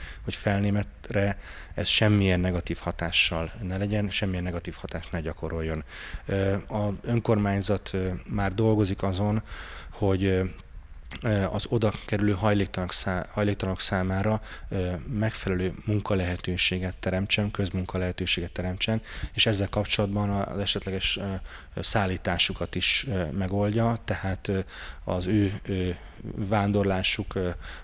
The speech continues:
a, esetlegesen a belváros, illetve Felnémet között, ö, a lakosság számára gondot ne okozzon. Ö, ez, ö, a munkahely egyébként nem feltétlenül a hajléktalan szállón kívül kell, hogy megvalósuljon.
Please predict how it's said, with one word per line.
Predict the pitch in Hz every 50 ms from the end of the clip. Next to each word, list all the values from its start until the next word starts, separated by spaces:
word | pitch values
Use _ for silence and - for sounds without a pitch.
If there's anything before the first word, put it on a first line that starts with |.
| - -
a, | 98 87 82 - -
esetlegesen | - - - 98 90 95 90 - - 90
a | 85
belváros, | 95 101 101 104 104 104 101 104 101 - -
illetve | 92 87 - - 90 90 92
Felnémet | - - 98 92 90 87 - -
között, | - 95 95 92 - - -
ö, | 92 90 87
a | - 90
lakosság | 92 90 - - 92 - - - 85 85 87 -
számára | - - 85 85 87 85 85 87
gondot | 87 90 87 87 87 82 - -
ne | - 101 90 85
okozzon. | 85 82 - 85 80 78 82 82 78 78 - - - - - - - -
Ö, | 95 92 92 92 95 101 - - - - - - -
ez, | - 107 101 101 107
ö, | 110 107 107 -
a | - 104
munkahely | 107 117 117 113 - 113 110 107 107
egyébként | 104 101 - - 110 110
nem | 110 104
feltétlenül | - - 98 90 - 92 - - 98 92 92 92 90 -
a | - 92
hajléktalan | 90 87 95 92 92 92 - - 92 87 87
szállón | 87 - - - 104 101 104 107 113 117 120 120 120 117
kívül | - 120 113 107 113 107
kell, | - - 107
hogy | 104 110
megvalósuljon. | 110 107 107 110 - - - 113 107 104 107 107